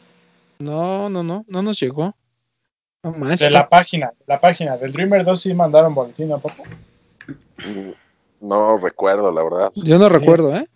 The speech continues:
Speaker 2: Sí, sí
Speaker 1: Pero
Speaker 2: mandaron.
Speaker 1: bueno,
Speaker 2: Sí lo
Speaker 1: si no,
Speaker 2: publicaron.
Speaker 1: les recordamos. El R S Dreamer dos está en la página, cuesta tres mil pesos. Y la neta sí está bien chido. Lástima que sea amarillo y me vaya a ver como del América, pero está, está bonito.
Speaker 2: No,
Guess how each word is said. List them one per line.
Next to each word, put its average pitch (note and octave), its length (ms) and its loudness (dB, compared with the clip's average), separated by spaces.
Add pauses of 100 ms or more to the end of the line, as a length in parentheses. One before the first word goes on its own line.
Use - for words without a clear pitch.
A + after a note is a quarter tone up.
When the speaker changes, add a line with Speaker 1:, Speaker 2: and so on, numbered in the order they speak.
Speaker 2:
Sí, D3+ 180 -12
sí - 80 -10
Speaker 1:
Pero D#3+ 120 -2
Speaker 2:
mandaron. D#3 200 6
Speaker 1:
bueno, E3 260 2 (360)
Speaker 2:
Sí - 160 -4
lo E3+ 100 6
Speaker 1:
si D3+ 160 -2
no, G3 120 6
Speaker 2:
publicaron. C#4 220 6
Speaker 1:
les F#3+ 140 0
recordamos. F3+ 640 -2 (260)
El E3+ 160 -4
R G#3+ 240 0
S F#3 440 -6 (280)
Dreamer F#3+ 280 -4
dos G#3 260 -6
está F#3 440 -10
en F#3 160 -14
la F3 80 -10
página, A3+ 420 -10
cuesta G3+ 240 -12
tres C3+ 260 -8
mil C4 140 2
pesos. B3 480 0 (400)
Y D#3+ 60 -6
la D3 120 -2
neta G3+ 300 0
sí F#3 120 -8
está D#3 260 -6
bien F3 480 -2
chido. - 300 -10 (960)
Lástima F#3 340 0
que - 60 -8
sea F#3 120 2
amarillo E3+ 340 2
y D#3 40 -2
me C#3+ 120 -4
vaya D#3 140 2
a D3+ 40 0
ver D3+ 140 0
como D#3+ 180 -8
del C3+ 100 -8
América, C3 340 -12
pero C#3 120 -20
está, D3 220 -8
está E3+ 160 -8
bonito. C3 320 -10
Speaker 2:
No, D#3 260 0